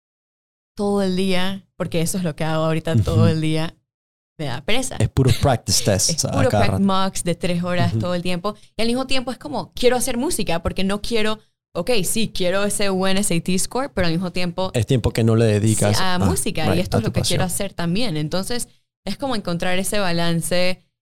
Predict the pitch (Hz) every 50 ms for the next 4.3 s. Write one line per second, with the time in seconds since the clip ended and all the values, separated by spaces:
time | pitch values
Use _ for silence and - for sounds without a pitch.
0 | _ _ _ _ _ _ _ _ 233 220 185 165 - - 196 196 190 196 196 196
1 | - 170 165 - 170 170 170 165 165 165 - 165 175 170 165 165 170 165 - -
2 | 190 185 180 170 165 160 165 233 - - 302 294 269 302 294 - 294 - 208 208
3 | 202 202 202 - - _ - - - - - _ _ - 196 190 180 175 170 165
4 | 160 156 156 160 -